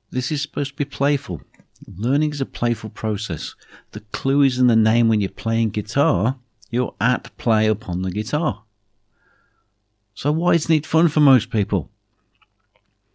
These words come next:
As teachers, we should be making it fun for our students. We should be making it fun for ourselves. Because the bottom line really is this. If it's not fun for them, they won't want to come back.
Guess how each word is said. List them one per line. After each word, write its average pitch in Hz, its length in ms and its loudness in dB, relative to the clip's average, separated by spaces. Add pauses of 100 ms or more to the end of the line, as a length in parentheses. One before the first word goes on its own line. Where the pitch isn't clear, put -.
(640)
As 107 140 -6
teachers, 147 400 -4
we 139 100 0
should 131 200 0
be 123 80 4
making 117 380 4
it - 140 2
fun 123 300 2
for 113 160 0
our 98 80 4
students. 92 600 -2
We 90 80 -6
should - 120 -14
be 90 120 -4 (240)
making 110 480 0
it 117 120 0
fun 92 280 -2
for 95 160 -6
ourselves. 92 760 -4 (1000)
Because 131 200 -2
the 156 100 -2
bottom 170 340 -2
line 123 320 2 (760)
really 131 360 4
is 104 140 -2
this. - 300 -2 (2250)
If 107 100 -6
it's - 160 -12
not 170 160 -2
fun 156 280 -4
for - 180 -10
them, 127 300 0 (260)
they 135 100 0
won't 131 240 2
want 104 180 0
to - 80 -16
come 92 120 0
back. 76 320 -6